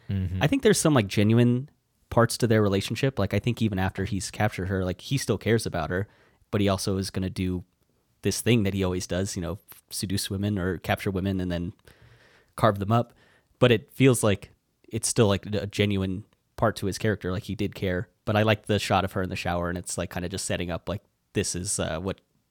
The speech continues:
Speaker 2: this is, like, his real goal is to, like, get this meat, <laughs> you know?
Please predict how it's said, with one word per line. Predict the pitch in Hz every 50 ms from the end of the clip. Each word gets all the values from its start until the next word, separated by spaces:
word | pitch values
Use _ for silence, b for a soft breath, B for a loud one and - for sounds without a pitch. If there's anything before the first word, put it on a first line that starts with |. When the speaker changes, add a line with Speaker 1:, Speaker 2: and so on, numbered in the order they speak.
| _ _ -
Speaker 2:
this | 143 131 -
is, | 120 107 -
like, | 101 -
his | 110 92 -
real | 107 98 90 95
goal | - 92 85 80 85
is | 87 101 -
to, | -
like, | 95 90 -
get | 87 85 -
this | 87 - - - - -
meat, | 87 85 - - - - - _ _
<laughs> | -
you | - - 98
know? | 90 -